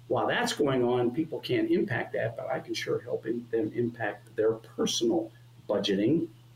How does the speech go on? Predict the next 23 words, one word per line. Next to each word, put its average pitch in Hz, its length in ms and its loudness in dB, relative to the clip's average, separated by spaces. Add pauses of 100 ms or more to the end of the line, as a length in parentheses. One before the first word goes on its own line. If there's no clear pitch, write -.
(260)
And 139 320 2
once 202 340 0
we've 175 280 2
visited 139 500 2
for 131 220 2
a - 100 -6
couple 120 300 0
of 120 80 0
hours, 123 380 0
Chrissy, - 480 0
I'll 175 240 -2
hap-, 156 400 -6 (240)
happily 151 480 0
give 117 260 0
folks - 360 0 (320)
copies 160 420 0
of 113 220 0
either 143 440 2
of 117 140 2
my 113 140 2
national 110 540 2
best-selling 107 720 0
books, - 440 0